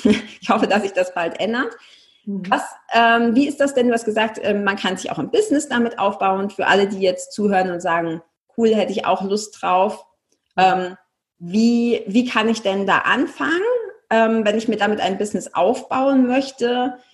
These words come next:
Speaker 1: Vielleicht kannst du grob sagen, wie das abläuft und wie lange dauert das? Ich gehe mal stark davon aus, dass es kein, ähm, über Nacht schnell reich werden System, weil die gibt's <laughs> nämlich gar nicht. <laughs>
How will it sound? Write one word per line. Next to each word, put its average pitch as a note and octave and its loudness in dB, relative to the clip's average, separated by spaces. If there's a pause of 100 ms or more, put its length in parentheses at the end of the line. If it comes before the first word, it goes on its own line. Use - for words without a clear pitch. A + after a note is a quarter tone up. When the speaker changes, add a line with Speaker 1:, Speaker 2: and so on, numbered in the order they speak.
(180)
Speaker 1:
Vielleicht F#3+ 0
kannst G#3 0
du G3 -6
grob A#3 2
sagen, G#3+ 2
wie G#3+ 0
das F3+ -4
abläuft C4 -2
und G#3+ -2 (380)
wie F#3 -4
lange B3 4 (300)
dauert A3+ 4
das? B3 -2
Ich - -10
gehe G3 0
mal G3+ -4
stark G3+ -2
davon G3+ -4
aus, G3+ -4
dass F#3+ -2
es E3+ -10
kein, F#3 -2
ähm, F3+ 2 (280)
über G#3+ 4
Nacht G3+ 0
schnell F#3+ 0
reich F#3 2
werden A3 0
System, A3+ 0
weil F3+ -2
die F3 -6
gibt's - -12
<laughs> - -
nämlich F3 -8
gar F3 -2
nicht. - -6 (160)
<laughs> G#3+ 2